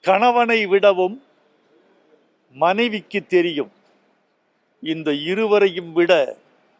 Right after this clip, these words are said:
மார்வாடிக்கு தெரியும்." இப்படி ஒரு கவிதையை, ஏழைகளின் வறுமையை இந்த மண்ணுக்கு சொல்லிக் காட்டிய பெருங்கவிஞர் போய்விட்டார்.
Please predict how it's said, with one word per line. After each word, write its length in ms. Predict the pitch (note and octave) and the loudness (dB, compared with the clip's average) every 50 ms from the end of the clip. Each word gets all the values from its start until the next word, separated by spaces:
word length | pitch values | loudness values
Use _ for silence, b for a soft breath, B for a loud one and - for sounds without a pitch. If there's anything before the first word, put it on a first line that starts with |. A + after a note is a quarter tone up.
| _ _ _ _ _ C3 C3 | _ _ _ _ _ _ -2
மார்வாடிக்கு 840 | C#3+ D3 D#3+ F#3 G#3+ A3 G#3+ G#3 G#3 G3+ G3 F3+ F3 D3+ _ - D3 | 2 2 4 4 2 2 2 4 4 4 4 2 0 -8 _ -16 -16
தெரியும்." 420 | - - D3+ C3 B2+ A#2+ A2+ A2 _ _ _ _ _ _ _ _ _ _ _ _ _ _ _ _ _ - _ _ _ _ _ _ _ | -10 -10 -8 -8 -8 -10 -14 -16 _ _ _ _ _ _ _ _ _ _ _ _ _ _ _ _ _ -20 _ _ _ _ _ _ _
இப்படி 360 | - E3+ E3+ - - G#3+ G3 F#3+ | -16 -16 -14 -2 -2 0 0 2
ஒரு 260 | F3+ E3+ E3+ E3 D#3+ | 0 0 0 0 0
கவிதையை, 600 | D#3+ D#3 D#3+ F#3+ G#3 F#3+ G3 F#3 E3+ D#3 C#3 C3+ D3+ _ _ _ _ _ _ _ _ _ _ _ | 0 -2 -2 0 0 0 2 2 0 -4 -6 -10 -20 _ _ _ _ _ _ _ _ _ _ _
ஏழைகளின் 880 | D3 C3 C3 F3+ F#3 G3+ G#3+ G#3+ A3 F#3+ F3+ F#3 E3+ E3+ E3 D#3+ D3 C3 | -20 -8 -2 0 2 2 2 2 0 0 0 -2 -4 -4 -10 -10 -16 -6
வறுமையை 720 | B2+ D3+ - - G#3 G#3 G3 F#3 D#3+ D#3 D3 B2+ A#2+ B2+ _ _ _ _ _ _ _ _ _ _ _ _ _ | -2 0 0 0 0 -2 -2 -2 -2 -2 -4 -6 -8 -16 _ _ _ _ _ _ _ _ _ _ _ _ _
இந்த 280 | _ D#3+ E3+ F3 E3+ E3 | _ -10 -10 -4 -4 -2
மண்ணுக்கு 520 | D3+ D#3+ D#3+ F3 G3 G#3 G3+ - _ G3 D#3+ | -2 -2 -6 -4 -4 -6 -6 -6 _ -16 -16
சொல்லிக் 420 | _ - F3+ F3 F#3 G3+ G#3+ E3 _ | _ -6 -6 -6 -6 -8 -10 -10 _
காட்டிய 680 | - F3 F3 D#3+ - _ - F#3 E3+ D3+ C3+ B2 A#2 - _ _ _ _ _ _ _ _ _ _ | -2 0 0 -2 -4 _ -6 -2 -2 -2 -2 -2 -6 -10 _ _ _ _ _ _ _ _ _ _
பெருங்கவிஞர் 680 | - E3+ E3+ F#3+ G#3 G3+ F#3 G3 F3 F#3 F3+ F#3+ E3+ - | -2 0 0 0 -2 0 0 0 0 0 -2 -2 -2 -2
போய்விட்டார். 680 | D3+ D#3 D3+ D3+ C3+ C#3 B2 _ - B2+ A#2+ A2+ - | -2 -2 -2 -2 -2 -4 -6 _ -4 -4 -4 -4 -8